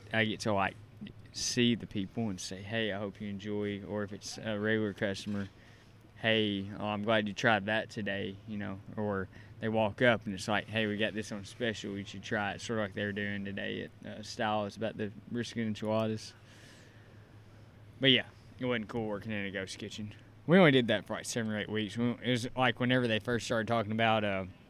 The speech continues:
like, it being spread, covid being spread through touch, and, you know, like, so everybody was going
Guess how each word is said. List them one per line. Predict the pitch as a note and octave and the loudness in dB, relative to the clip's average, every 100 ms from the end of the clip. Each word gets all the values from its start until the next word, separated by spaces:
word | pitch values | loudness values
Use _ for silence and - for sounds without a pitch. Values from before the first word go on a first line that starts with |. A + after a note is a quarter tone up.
| - - - - - - - - - - - - - - - - | -20 -20 -20 -20 -20 -20 -20 -20 -20 -20 -20 -20 -20 -20 -16 -2
like, | A#2 - | 0 0
it | G2+ | -2
being | A2+ A#2 A2+ G#2+ F#2+ | 2 4 4 0 -4
spread, | - - A#2 A2+ G#2+ - | -6 2 6 6 6 4
covid | A#2 A2 | 2 2
being | G#2+ G2+ | 0 -2
spread | - A#2 A2 | -2 0 0
through | F#2+ G#2 | 0 -4
touch, | - B2+ B2+ - - - - - - - - - - - - - | 2 4 6 2 -4 -4 -8 -16 -18 -20 -20 -20 -20 -20 -12 -4
and, | G#2+ G#2 | 0 2
you | G#2 | 2
know, | |
like, | G2+ G2 - - - | 2 0 -6 -10 -8
so | - A#2 | -2 -2
everybody | G2+ G#2+ A2 A2 G#2+ G#2+ G#2 | 2 4 4 4 4 4 4
was | F#2+ | 0
going | G#2+ A2 G#2 G2 F#2+ | 2 2 2 0 -4